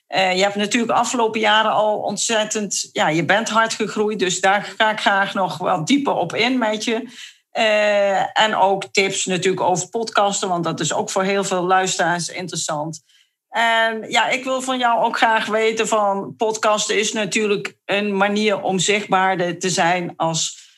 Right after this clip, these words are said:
eh, weliswaar niet zozeer zichtbaarder, maar hoorbaarder te zijn. Maar we noemen dat dan onder de noemer zichtbaar zijn,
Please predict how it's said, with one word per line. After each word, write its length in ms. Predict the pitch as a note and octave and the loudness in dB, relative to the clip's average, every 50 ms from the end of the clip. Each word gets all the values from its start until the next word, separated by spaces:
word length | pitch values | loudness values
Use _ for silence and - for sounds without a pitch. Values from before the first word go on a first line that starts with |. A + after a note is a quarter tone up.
| _ _ _ _ _ _ _ | _ _ _ _ _ _ _
eh, 160 | - D3+ D#3 - - | -6 -6 -6 -6 -8
weliswaar 540 | - E3 E3+ E3+ E3+ E3 - F3+ E3+ E3 E3 | -4 -2 -2 -2 -2 -2 0 0 2 2 2
niet 200 | F3 F3 D#3+ - | 0 -2 -2 -2
zozeer 300 | F3 E3 D3+ E3+ E3 D#3+ | -2 -2 -2 -2 -2 -2
zichtbaarder, 640 | D3 F#3 F#3 F3 F3 E3+ E3+ E3+ E3 D#3+ D#3 D3+ | -2 -4 -4 -4 -4 -4 -2 -2 -2 -2 -2 -2
maar 180 | D3 D3+ D3 D3 | -2 -2 -2 -2
hoorbaarder 920 | D3 D3+ F3 F#3 G#3 A3 G#3+ F#3 G3 F#3+ G3 G3 G3 F#3+ F#3+ F#3+ F#3+ F#3+ | -4 -2 0 0 0 0 2 2 2 4 4 4 2 2 0 0 0 -2
te 120 | - - | -4 -4
zijn. 300 | F3+ F3+ F#3 F3+ F#3 F#3+ | 0 2 2 2 2 0
Maar 160 | F#3 E3 D3+ D3 | 0 0 0 0
we 80 | D#3+ | 0
noemen 260 | E3 F3+ F#3+ F#3+ F#3 | -2 -2 -2 -2 0
dat 160 | E3 D#3 D3+ - | 0 0 0 0
dan 280 | E3+ F3 E3 C#3+ B2 - | -2 -2 -2 -4 -8 -10
onder 260 | - F#3+ F#3 F3 E3+ | -10 -6 -6 -4 -2
de 120 | F3 E3+ | -2 -2
noemer 340 | E3+ F#3+ G#3+ A3 G3 F3 E3 | -2 -4 -4 -4 -4 -4 -4
zichtbaar 520 | - - F#3+ G#3 A3 - - F3+ F3+ F#3+ | -2 -4 -4 -4 -4 -4 -4 -2 -2 -2
zijn, 380 | F3 - F3 F3 E3 F3 F#3+ - | -4 -6 -6 -6 -6 -6 -8 -12